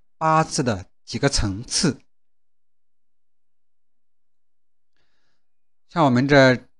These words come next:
八字哈，实际上分为很多层次的，从时间上可以分，从空间上也可以区分，然后环境，还有身体特征。我们随便举一个例子哈，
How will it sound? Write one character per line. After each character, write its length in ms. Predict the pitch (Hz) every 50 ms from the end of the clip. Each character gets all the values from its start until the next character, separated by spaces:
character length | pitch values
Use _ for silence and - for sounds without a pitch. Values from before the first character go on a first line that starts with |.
| _ -
八 160 | 135 135 139
字 160 | 123 127 127
哈， 320 | 120 117 101 92 90 90 - - - _ _ _ _ _ _
实 140 | - - -
际 80 | 147
上 160 | 143 139 135 123
分 180 | - 160 147
为 160 | 139 135 139
很 300 | 135 - - 127 104 98
多 160 | 95 127 139 135
层 260 | - - 117 107 98
次 100 | 113 107
的， 220 | 104 95 - - _ _ _ _ _ _ _ _ _ _ -
从 260 | - 139 131 131 127
时 220 | 120 - - 120 123
间 160 | 135 139 131
上 180 | 131 123 117
可 140 | - - 117
以 40 | 110
分， 360 | - - 120 113 110 110 113 - -
从 120 | - 123
空 200 | - - 143 139
间 100 | 139 139
上 140 | 135 139 131
也 80 | 113 -
可 120 | - 113
以 40 | 104
区 180 | - - 120
分， 260 | 101 107 113 107 107 - _ _ _ _ _ _ _ _
然 100 | - 113
后 60 | 113 110
环 360 | - - - 107 107 113 120
境， 300 | - 147 135 113 90 - - _ _ _ _ _ _ _
还 60 | -
有 100 | 123 120
身 280 | 107 - - - 135 120
体 120 | 117 123
特 200 | 110 117 127 120
征。 260 | 107 120 123 131 127 - - _ _ _ _ _ _ _ _ _ _ _ _ _ _ _ _ _ _ _ _ _ _ _ _ _ _ _ - - _ _ _ _ _ _ _
我 100 | 123 120
们 260 | 117 127 131 131 135
随 160 | 131 - 135 -
便 180 | 139 131 127
举 140 | 120 120 113
一 40 | 117
个 40 | 123
例 140 | 131 127
子 120 | 120 - 120
哈， 280 | 104 104 101 90 -